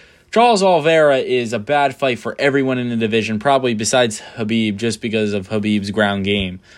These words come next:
Um, but it would be interesting to see those two pair up in the future if Khabib will fight. So that, that, that's obviously a conversation for another time, but just get your, get your mind thinking a little bit. I mean,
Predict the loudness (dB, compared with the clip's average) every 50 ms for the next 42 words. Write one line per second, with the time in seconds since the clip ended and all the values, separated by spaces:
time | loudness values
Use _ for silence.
0 | -20 _ _ -10 -8 -6 -4 -2 -2 -2 -2 0 2 2 2 2 2 -2 0 -2
1 | 0 0 -2 -2 -2 -2 0 0 0 0 0 0 -2 0 0 0 0 -2 -4 -4
2 | -4 -4 -2 -2 0 0 2 2 0 -2 -4 -10 -10 -8 -6 -6 -6 -4 -2 0
3 | 0 2 2 0 -2 -4 -4 -10 -20 -20 -20 _ _ _ _ -10 -8 -6 -4 -2
4 | -4 -2 -2 -2 -2 -2 -4 -4 -2 -2 -2 -2 -4 -10 -20 -20 -20 -12 -4 2
5 | 4 4 4 6 4 2 0 2 2 4 4 4 4 2 2 0 0 0 0 -2
6 | -2 0 0 -2 0 -2 -4 -4 -4 -2 -2 -2 -4 -4 -4 -4 -2 -2 -2 -2
7 | -2 -2 -2 -4 -4 -4 -2 0 2 2 2 2 0 0 0 0 0 -2 -2 -4
8 | -10 -20 -20 -20 -20 -8 0 0 2 2 4 4 4 4 4 4 0 0 0 -4
9 | -6 -2 0 0 0 0 0 0 2 2 2 0 0 -2 -4 -6 -4 -2 -2 -2
10 | 0 -2 -2 -2 -2 -2 -2 0 0 0 0 0 0 -2 0 0 0 -2 -4 -6